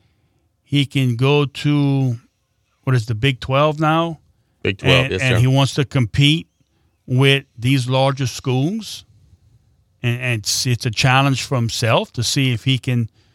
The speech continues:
Speaker 1: he's won on every level he's been at. And this is the next step. So, um,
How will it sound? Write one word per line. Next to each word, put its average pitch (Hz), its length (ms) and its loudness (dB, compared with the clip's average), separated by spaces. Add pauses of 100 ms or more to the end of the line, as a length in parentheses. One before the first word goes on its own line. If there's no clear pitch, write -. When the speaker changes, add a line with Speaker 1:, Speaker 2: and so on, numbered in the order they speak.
(180)
Speaker 1:
he's 127 240 2
won 135 260 2
on 127 140 0
every 135 240 2
level 135 380 2
he's 127 200 0
been 113 280 0
at. 123 260 0 (800)
And 117 80 -2
this 120 240 0
is 123 140 -2
the 127 140 0
next 117 400 -2
step. - 360 -8 (680)
So, 120 420 -8 (160)
um, 120 440 0